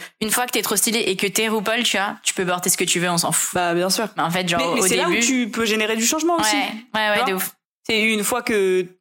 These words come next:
Speaker 2: en fait, on t'écoute déjà.
Speaker 1: Ouais, c'est ça.
Speaker 2: Du coup, tu peux
Speaker 1: Quoi que tu
Speaker 2: introduire
Speaker 1: dises, t'es
Speaker 2: des éléments en
Speaker 1: écouté.
Speaker 2: plus.
Speaker 1: Ouais, ouais, c'est vrai. Mais ça, c'est vraiment une question que je me suis souvent posée.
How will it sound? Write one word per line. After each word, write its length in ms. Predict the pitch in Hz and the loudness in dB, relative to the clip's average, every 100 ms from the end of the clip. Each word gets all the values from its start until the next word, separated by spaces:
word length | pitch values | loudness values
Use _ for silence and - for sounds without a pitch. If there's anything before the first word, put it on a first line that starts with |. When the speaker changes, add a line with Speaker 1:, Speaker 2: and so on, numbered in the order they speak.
| _ _ - | _ _ -6
Speaker 2:
en 120 | 185 | -2
fait, 160 | 196 226 | 0 -2
on 60 | 220 | -2
t'écoute 240 | 214 214 | -4 -2
déjà. 260 | 185 196 262 403 - - | 0 0 0 -2 -6 -2
Speaker 1:
Ouais, 220 | 220 214 | 0 2
c'est 140 | 214 | 2
ça. 180 | 196 185 208 | 2 0 -2
Speaker 2:
Du 60 | 208 | -4
coup, 120 | 269 | -2
tu 120 | 262 | -2
peux 140 | 214 190 | -2 0
Speaker 1:
Quoi 80 | |
que 60 | 202 | 0
tu 60 | 240 | 0
Speaker 2:
introduire 240 | 233 247 | 2 2
Speaker 1:
dises, 100 | 262 | 2
t'es 40 | 254 | 2
Speaker 2:
des 60 | 247 | 0
éléments 200 | 240 247 | 2 0
en 40 | |
Speaker 1:
écouté. 120 | 202 | 0
Speaker 2:
plus. 320 | 247 240 - - _ _ _ _ _ _ _ _ | 0 -2 -2 -6 _ _ _ _ _ _ _ _
Speaker 1:
Ouais, 60 | 320 453 339 | 0 2 2
ouais, 60 | |
c'est 140 | 330 262 | 0 0
vrai. 200 | 220 220 | 0 0
Mais 80 | |
ça, 120 | 220 285 | 0 0
c'est 120 | 311 | 0
vraiment 220 | 233 233 | 0 0
une 120 | 330 | 0
question 280 | 285 247 294 | 0 0 0
que 140 | 311 247 | 0 0
je 80 | |
me 240 | 202 208 208 | -2 -2 0
suis 140 | 208 | 0
souvent 320 | 214 247 247 240 | 0 0 -2 0
posée. 480 | 233 226 214 269 | 0 2 2 0